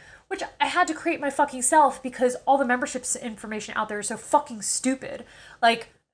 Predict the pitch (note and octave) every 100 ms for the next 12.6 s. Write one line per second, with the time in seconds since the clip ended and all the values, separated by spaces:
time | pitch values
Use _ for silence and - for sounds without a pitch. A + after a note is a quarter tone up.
0 | _ - B3+ - C#3+ - _ - - E4+
1 | F#4 E4 C#4+ - C#4+ C4+ A#3+ G3+ G#3 G#3
2 | G#3 A3 - F#3 G#3+ A3 G3+ - - -
3 | A#3+ C#4 C4+ A3+ F#3 F#3 - - A#3 G3+
4 | G3+ A#3+ G#3+ A#3 C4+ - - - - -
5 | - B3 - - - C4 C4+ - A3+ G3+
6 | - - A#3 G3+ G3+ G3+ - - - -
7 | - B3+ A3+ A3+ G3 F#3+ G3 - - -
8 | F#3+ F3+ F3+ F#3 F#3+ G3 - G3+ E3+ -
9 | C#4 C4 C4+ B3 G#3+ G#3 - G#3+ G#3 G3+
10 | G3 G3 F#3+ G#3+ G3 G3 F#3+ F3+ F3 F#3
11 | - - F3 F3 E3 G#3+ G#3 - G3 F3
12 | E3+ E3+ F#3 - F3+ -